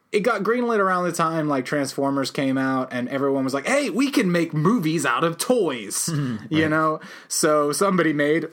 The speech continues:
Speaker 1: the Ouija movie, and then, so, which was shit. And then basically they hired this guy, Mike Flanagan, to make the sequel to that. And I think it's called Ouija Origin of Evil. Um, but basically, yeah, he just took it and made, like, this period piece, kind of almost indie, like, horror film that, like,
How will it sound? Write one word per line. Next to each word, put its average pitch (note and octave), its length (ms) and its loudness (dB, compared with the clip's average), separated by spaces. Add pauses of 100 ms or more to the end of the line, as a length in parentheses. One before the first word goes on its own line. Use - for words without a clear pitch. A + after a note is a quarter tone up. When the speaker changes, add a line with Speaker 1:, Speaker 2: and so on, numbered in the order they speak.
Speaker 1:
the D3 220 2
Ouija A3 720 2
movie, C3 600 0 (320)
and F3+ 220 0
then, F#3 460 2
so, G3+ 200 2
which G3+ 220 0
was D3 100 0
shit. A2+ 360 -4 (280)
And E3+ 220 2
then D#3+ 220 2
basically F3+ 340 2
they D#3+ 120 0
hired D#3 240 0
this C#3 120 -2
guy, C3+ 220 -2
Mike B2 240 -4
Flanagan, A#2+ 580 -4
to B2+ 160 -2
make A#2 200 -6
the B2 60 -4
sequel D3+ 420 0
to - 140 -4
that. A2+ 300 -2 (380)
And C#3 320 0
I C#3 60 -4
think F#3 120 0
it's F3+ 100 -6
called D3+ 520 0
Ouija C3+ 640 0
Origin C3 360 0
of B2 80 0
Evil. D3+ 380 0 (320)
Um, D#3 460 0 (100)
but D#3 280 2
basically, G3+ 600 2
yeah, G3 240 0
he C#3+ 140 0
just F3 220 -2
took G#3 240 0
it G#3 220 2
and D#3 160 0
made, E3 220 0
like, D3+ 180 0
this D3 160 0
period E3+ 480 0
piece, E3 300 -2
kind C#3 200 -4
of C3 80 -8
almost D#3 360 -2
indie, D3 400 0
like, C3+ 180 -2
horror C#3 300 0
film C3 320 -2
that, C3+ 120 -2
like, C3+ 300 -2